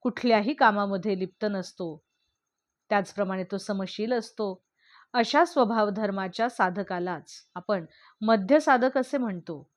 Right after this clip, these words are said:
अशा साधकाने जर नऊ वर्षामध्ये विशेष प्रयत्न केले,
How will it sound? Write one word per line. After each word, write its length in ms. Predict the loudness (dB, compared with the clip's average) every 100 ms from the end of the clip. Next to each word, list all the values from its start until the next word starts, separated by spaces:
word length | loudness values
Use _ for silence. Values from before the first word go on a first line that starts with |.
| _ _ _ _ _ _ _ _
अशा 320 | -2 2 4 4
साधकाने 640 | 6 4 2 -2 -2 -4
जर 340 | 0 -2 -2 -10 _ _ _ _ -4
नऊ 320 | 2 4 6
वर्षामध्ये 800 | 4 4 0 0 0 -2 -4 -6 _ _ _ -4
विशेष 400 | -2 2 2 2
प्रयत्न 440 | 0 2 2 -2 -2
केले, 360 | -2 -2 -4